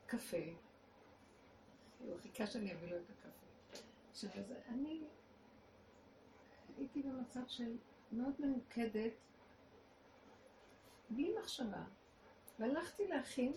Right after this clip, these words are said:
קפה לעצמי. והרגשתי, באותו רגע אמרתי, לא שמע-, לא הייתה לי מחשבה אפילו, שאני חייבת לגמור לשתות מהר את הקפה, לברך על עוגה, כי צריך מיד לברך,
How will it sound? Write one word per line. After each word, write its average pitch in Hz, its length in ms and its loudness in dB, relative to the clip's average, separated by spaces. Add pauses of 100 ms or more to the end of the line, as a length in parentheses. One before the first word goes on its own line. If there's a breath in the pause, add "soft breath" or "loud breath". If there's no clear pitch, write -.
(100)
קפה 247 280 2
לעצמי. 226 640 4 (1600)
והרגשתי, 214 1700 -2 (120)
באותו 226 340 0
רגע 285 300 2
אמרתי, 247 460 -2 (640)
לא 277 100 0
שמע-, 370 340 -4 (120)
לא 226 100 4
הייתה 277 220 4
לי 359 160 -2
מחשבה 285 340 -6
אפילו, 190 380 -4 (1000)
שאני 202 240 -2
חייבת 233 360 0
לגמור 208 340 0
לשתות 202 380 -4
מהר 202 180 -2
את 196 140 -8
הקפה, 175 420 -8 (460)
לברך 175 440 0
על 196 80 -2
עוגה, 175 280 0
כי 202 140 -4
צריך - 280 -8
מיד 175 320 0
לברך, 165 460 -6